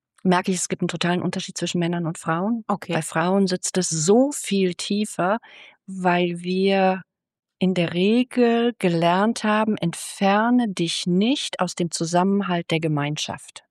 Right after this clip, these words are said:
Speaker 1: Das ist eine Kulturtradition, die wir ein paar tausend Jahre in uns tragen. Als Frauen sind wir für das Wohl der Gemeinschaft verantwortlich. Halte dich zurück.
Speaker 2: Schweige. Ja, okay,
Speaker 1: Schweige,
Speaker 2: stimmt.
Speaker 1: genau.
Speaker 2: Also tatsächlich, ne, historisch,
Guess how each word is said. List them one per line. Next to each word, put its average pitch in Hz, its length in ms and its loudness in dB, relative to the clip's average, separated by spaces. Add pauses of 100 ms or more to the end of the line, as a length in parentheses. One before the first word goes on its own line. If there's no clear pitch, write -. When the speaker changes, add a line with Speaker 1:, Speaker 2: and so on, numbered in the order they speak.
(160)
Speaker 1:
Das - 160 -8
ist - 160 -2
eine 233 80 2
Kulturtradition, 147 1040 -2
die 151 160 -6
wir 151 120 -2
ein 151 80 -2
paar 175 180 -2
tausend 165 360 -2
Jahre 165 280 -2
in 254 160 2
uns 135 300 -4
tragen. 131 480 -6 (320)
Als - 180 -6
Frauen 185 340 2
sind 185 200 -2
wir 185 100 -4
für 180 120 -2
das 175 260 -2
Wohl 185 160 0
der 185 120 0
Gemeinschaft 175 500 -2
verantwortlich. 156 520 -2
Halte 165 200 -4
dich - 200 -8
zurück. - 360 -10 (280)
Speaker 2:
Schweige. 165 520 -2 (100)
Ja, 180 320 0
okay, - 240 -6
Speaker 1:
Schweige, 165 220 2
Speaker 2:
stimmt. 180 180 -2
Speaker 1:
genau. 240 140 4
Speaker 2:
Also 170 260 -2
tatsächlich, 180 560 -4
ne, 180 220 -4
historisch, 185 580 -2